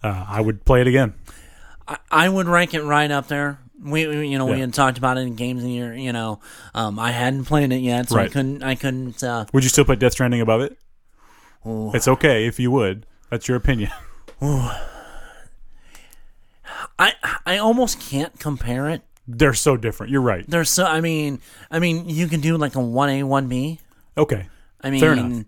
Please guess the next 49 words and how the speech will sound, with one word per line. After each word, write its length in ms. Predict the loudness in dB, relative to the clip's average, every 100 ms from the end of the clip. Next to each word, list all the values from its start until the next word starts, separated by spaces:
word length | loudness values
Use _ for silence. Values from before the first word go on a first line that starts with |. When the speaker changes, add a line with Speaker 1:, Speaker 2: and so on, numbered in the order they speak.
| -2
Speaker 1:
because 200 | 2 4
they 60 |
are 60 | 4
Speaker 2:
because 120 | 4
Speaker 1:
so 220 | 2 2
different. 280 | 0 -4 0
Speaker 2:
they 140 | 0
are 180 | 2 2
so 680 | 0 0 2 4 4 4 2
far 260 | 2 0 0
different 400 | -2 -4 -6 -6
from, 400 | -6 -6 -8 -10
Speaker 1:
Yeah, 80 | -6
Speaker 2:
from 180 | -4 -4
each 180 | -6 -6
other. 100 | -4
Speaker 1:
not 120 | -2
even 120 | -4
Speaker 2:
So, 180 | -4 -4
Speaker 1:
close. 140 | -6 -10 -18 -16 -6
Speaker 2:
I 60 |
mean, 200 | -2 0
I, 240 | 4 4 4
I, 120 | 0
like 220 | -2 -2
I 40 | -4
said, 300 | -6 -6 -2
I, 260 | -2 -2 -6 -20 -20 -20 -20 -20 -10 0
I 100 | 2
almost 340 | 4 2 0
couldn't 160 | -2 -2
answer 320 | -2 -2 -2
that 160 | -4
question 400 | -2 -4 -2 -4
just 180 | -4 -6
because 280 | -6 -4 -4
of 40 |
the 80 | -4
fact 280 | -2 -2 -2
that 120 | -2
they 100 | -2
Speaker 1:
Yeah. 40 | -2
Speaker 2:
are 220 | -4 -4
so 180 | -4 -4
different. 460 | -4 -8 -6 -8 -10 _ _ -20 _ -6
Speaker 1:
Understand. 560 | -4 -2 -2 0 -2 -8 -10
Speaker 2:
I 60 | -8
mean, 340 | -6 -6 -10 -14 -20 -20 _
but, 260 | 2 2 0